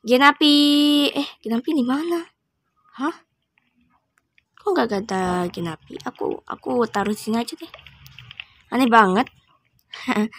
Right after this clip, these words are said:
Aneh banget sih. Ih, kok perasaanku jadi takut ya kalau sendirian kayak gini. Jadi merasa gak enak gitu. Hewannya ada dua ya, yaitu Dogi. Eh, Piggy bikin kaget aja.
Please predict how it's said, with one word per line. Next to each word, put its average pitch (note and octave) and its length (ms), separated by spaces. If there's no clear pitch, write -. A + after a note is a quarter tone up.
Aneh G#3+ 140
banget G#3+ 400
sih. B3 480
Ih, B3+ 560
kok - 160
perasaanku B3+ 540
jadi A3+ 180
takut A3 380
ya F#3+ 160
kalau G#3 160
sendirian G#3 400
kayak G#3 180
gini. G#3 240
Jadi G#3+ 720
merasa G#3 640
gak - 160
enak A3 240
gitu. G#3 320
Hewannya B3+ 400
ada B3 160
dua A#3+ 380
ya, G3 260
yaitu G#3 240
Dogi. A#3+ 500
Eh, F#4+ 240
Piggy C#4 160
bikin C#4+ 240
kaget C4 320
aja. - 60